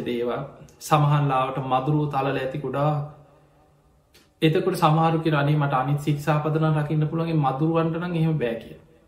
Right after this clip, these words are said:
එතකොට මේ වගේ මිනිස්සුන්ගේ ජීවිතවල මෙවැනි අපි කොච්චර පන්සිල් ගත්තත් කොහෙන් හරි සම්පූර්ණ නොවෙච්ච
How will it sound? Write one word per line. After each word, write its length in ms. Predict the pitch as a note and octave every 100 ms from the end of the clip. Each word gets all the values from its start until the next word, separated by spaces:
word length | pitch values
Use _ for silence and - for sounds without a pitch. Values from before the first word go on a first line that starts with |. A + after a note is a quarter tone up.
| _ _ -
එතකොට 400 | D#3 F#3+ F#3+ D#3
මේ 220 | G#3 D#3+ F3+
වගේ 320 | F3 C#3+ G#3 - - - - -
මිනිස්සුන්ගේ 560 | D3 E3+ F3+ F#3+ G3
ජීවිතවල 640 | D#3+ C3+ D#3 E3+ D#3+ C3+ C3+ A#3
මෙවැනි 440 | D#3 C#3+ D3 F#3 - - - - - - -
අපි 200 | C3 C3
කොච්චර 440 | F3 D#3+ C#3+ - G#3
පන්සිල් 480 | - D3+ D#3 F3 E3+
ගත්තත් 560 | D3+ D#3+ - - A#2 A#2 - - - _ _ _ _
කොහෙන් 320 | - C#3+ F#3 A3
හරි 300 | F#3 C#3 B2+ - - - -
සම්පූර්ණ 840 | - - C#3+ D#3+ - G3+ G#3 G#3+ F#3+
නොවෙච්ච 520 | C#3+ D3 D#3+ -